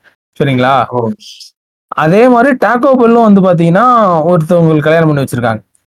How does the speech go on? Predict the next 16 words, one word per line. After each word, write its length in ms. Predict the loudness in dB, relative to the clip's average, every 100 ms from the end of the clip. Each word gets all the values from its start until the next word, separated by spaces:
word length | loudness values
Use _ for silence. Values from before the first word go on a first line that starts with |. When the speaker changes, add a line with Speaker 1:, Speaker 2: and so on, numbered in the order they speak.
| _ -6
Speaker 1:
ஆ, 160 | -2 0
அவங்க 360 | 2 2 2
எங்கன்னா 140 | 2 2
மெட்டால 400 | 2 2 0 2
கல்யாணம் 260 | 0 2
பண்ணி 120 | 0
வச்சிருக்காங்க. 480 | -2 -2 -2 0 0 -2
அந்த, 500 | -2 -2 0 2 2 2
இவங்க 220 | 2 2
ரெண்டு 180 | 2 2
பேர்த்தோட 280 | 2 2
அவதார் 540 | 0 0 0 0 0 0
இருக்குல்ல, 560 | -2 -2 0 0 0 -4 _ _ _ _
Speaker 2:
ம். 100 | -4
Speaker 1:
இவங்களோட 300 | 0 0 0
அவதாருக்கான 760 | 0 0 0 0 0 0 -2